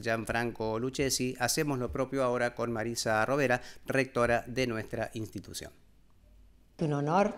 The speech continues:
Speaker 2: para, para nosotros, para nuestra casa,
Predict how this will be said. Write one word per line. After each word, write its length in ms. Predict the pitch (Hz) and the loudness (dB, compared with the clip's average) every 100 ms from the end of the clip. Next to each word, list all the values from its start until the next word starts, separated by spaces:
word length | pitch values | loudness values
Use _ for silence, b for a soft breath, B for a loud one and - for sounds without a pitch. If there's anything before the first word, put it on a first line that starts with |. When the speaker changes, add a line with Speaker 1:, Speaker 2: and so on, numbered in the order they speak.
| - | -4
Speaker 2:
para, 480 | 139 135 135 139 139 - - | -2 0 0 -2 -6 -14 -4
para 220 | - 151 | 2 2
nosotros, 540 | 147 139 180 185 226 220 | 2 2 2 4 2 4
para 180 | 165 156 | 4 4
nuestra 320 | 160 160 156 | 2 0 4
casa, 420 | 170 180 220 | 4 6 4